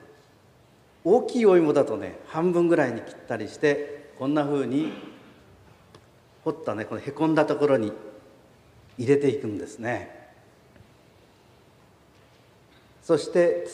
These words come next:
土をかぶせておくと、お芋さんからね、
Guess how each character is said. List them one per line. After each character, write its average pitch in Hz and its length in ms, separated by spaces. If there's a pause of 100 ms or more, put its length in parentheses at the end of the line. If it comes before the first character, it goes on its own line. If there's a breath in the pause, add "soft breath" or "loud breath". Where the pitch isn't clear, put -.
土 226 200
を 175 80
か 151 240
ぶ 160 120
せ 151 200
て 135 180
お 127 140
く - 160
と、 - 680 (680 soft breath)
お 131 100
芋 156 180
さ 156 140
ん 143 80
か 139 140
ら 120 100
ね、 131 180